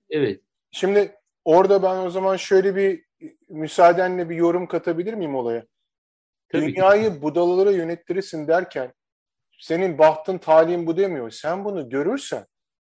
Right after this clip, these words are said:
Speaker 2: sen de
Speaker 1: Evet.
Speaker 2: o zaman bununla, bunu alt etmesini bilirsin. "Bunu bil." diyor ama. O büyük güç
Speaker 1: Evet.
Speaker 2: sahipleri budala olabilir. Sen bunu gör ve ona göre yaşa. Ve bunun için
Speaker 1: Evet.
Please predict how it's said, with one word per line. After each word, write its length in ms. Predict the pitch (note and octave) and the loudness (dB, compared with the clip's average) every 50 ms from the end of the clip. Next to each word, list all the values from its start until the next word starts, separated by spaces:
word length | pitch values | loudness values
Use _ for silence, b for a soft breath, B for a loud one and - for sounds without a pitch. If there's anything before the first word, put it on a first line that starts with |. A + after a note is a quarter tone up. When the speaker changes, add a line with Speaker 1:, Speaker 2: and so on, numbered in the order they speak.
| _ _ _ _ _ _ _ | _ _ _ _ _ _ _
Speaker 2:
sen 260 | - - D#3+ F#3 G#3+ | -4 -2 -2 0 0
de 60 | A3 | 0
Speaker 1:
Evet. 140 | G#3+ F3+ D#3+ D#3+ | 0 0 -2 -4
Speaker 2:
o 20 | D3+ | -2
zaman 380 | D#3+ E3 D#3+ E3 F#3+ A3+ A#3 _ _ _ _ | -2 0 0 0 -2 -4 -6 _ _ _ _
bununla, 640 | C3+ C#3 D#3 G3 A3 G#3+ G3+ G3 G3 G#3+ A#3+ B3+ - | -6 -4 -4 -2 -4 -4 -4 -4 -4 -6 -6 -8 -10
bunu 280 | F3 D3 D#3+ F#3+ A3 - - | -10 -10 -8 -8 -6 0 4
alt 280 | D#3 G3 G#3 G3+ - | 6 6 6 4 2
etmesini 480 | G3 F#3+ - F#3+ E3+ - - F#3 G3 F#3+ | -4 -4 -4 -10 -12 -8 -6 -6 -4 -4
bilirsin. 400 | E3+ C3+ A2+ G#2 - - - _ _ _ _ _ _ _ - | -4 -4 -6 -8 -10 -16 -20 _ _ _ _ _ _ _ -8
"Bunu 220 | C3+ D#3+ F3 C3+ | -4 -4 -2 -2
bil." 260 | D#3 G3 A3 G#3 F3 | 0 0 0 -2 -4
diyor 200 | C3+ B2+ A2+ G#2 | -6 -8 -8 -10
ama. 180 | G2+ G2 G#2 _ _ _ _ _ _ _ _ _ _ - | -12 -16 -20 _ _ _ _ _ _ _ _ _ _ 2
O 300 | D3+ F#3+ A3 G#3+ E3+ D3 | 4 6 6 4 2 0
büyük 340 | E3 F3+ G3+ A3 A3 _ - | -4 -2 -2 -4 -4 _ 2
güç 100 | B2 A3 | 4 4
Speaker 1:
Evet. 160 | G3 - - | 4 4 6
Speaker 2:
sahipleri 680 | G#3 F#3 F3+ F3 E3+ - - F3 E3+ F3+ A3 A#3 E3+ | 6 8 8 6 4 2 2 2 2 2 2 -2 -2
budala 300 | D#3 D#3+ D3 F3+ F#3 G3 | -2 -2 0 0 2 2
olabilir. 760 | G3+ F3+ F3 E3+ F3 E3+ E3+ F#3 F#3+ B3 C4+ - - _ _ _ _ _ _ _ _ _ | 2 2 2 0 0 -2 -2 -4 -6 -8 -10 -10 -16 _ _ _ _ _ _ _ _ _
Sen 300 | - - - G3 A#3+ A#3+ | -8 0 2 2 2 2
bunu 220 | G#3+ A3 G#3+ G#3 D3+ | 0 -2 -4 -2 2
gör 240 | D3+ F#3 A3 C#4+ C#4+ | 4 4 4 4 2
ve 80 | B3 | 2
ona 220 | B3 A#3+ A#3+ B3+ B3 | 0 2 2 0 2
göre 180 | A#3 A3+ G#3 F3+ | 2 4 4 4
yaşa. 340 | D#3 C3+ B2 - - G#2+ G2+ _ _ _ _ _ _ _ _ _ _ _ _ _ - | 4 2 -2 -4 -10 -14 -18 _ _ _ _ _ _ _ _ _ _ _ _ _ 2
Ve 120 | F3+ F#3+ | 2 4
bunun 180 | F#3 G3+ A3+ A3+ | 4 2 2 0
için 200 | A3 G#3+ C#3 C3+ | 0 2 2 4
Speaker 1:
Evet. 160 | G#3+ G3+ - | 4 2 2